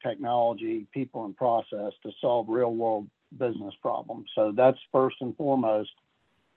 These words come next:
And you really, you can't define that sandbox till you get in the sand, you know, what's in it. So discovery is a big deal.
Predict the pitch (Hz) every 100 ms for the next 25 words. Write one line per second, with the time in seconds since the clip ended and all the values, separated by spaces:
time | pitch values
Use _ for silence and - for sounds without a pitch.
0 | _ _ _ - 123 117 113 120 _ _
1 | _ - 120 123 139 139 123 113 _ _
2 | _ _ _ _ _ 127 110 156 147 -
3 | 123 147 135 143 135 127 117 117 _ _
4 | _ - 131 147 113 110 113 - - 113
5 | 113 113 110 139 147 117 - 117 - -
6 | 131 123 123 113 131 - 123 131 - _
7 | _ _ _ _ _ _ _ _ - 123
8 | 123 107 170 156 156 147 127 107 127 -
9 | 123 117 98 101